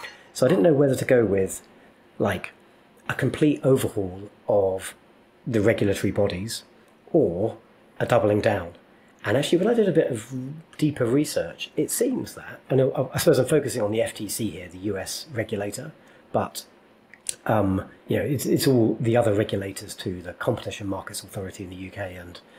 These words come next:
European regulators. Um, but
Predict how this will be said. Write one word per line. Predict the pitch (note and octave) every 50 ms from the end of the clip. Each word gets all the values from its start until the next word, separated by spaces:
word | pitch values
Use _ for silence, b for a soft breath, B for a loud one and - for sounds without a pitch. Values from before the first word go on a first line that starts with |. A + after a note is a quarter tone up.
| B B B B
European | - B2 A2+ G#2+ G2+ - G#2+ G#2+ G2+ F#2+
regulators. | F#2+ F2+ - F#2 F2 F2 E2+ - F2+ F2+ - - b b b b b b b b -
Um, | A2+ G#2 G2+ G2 F#2+ F#2+ - B B B B B B B B B B B B
but | - B3+ C#4+ C4 -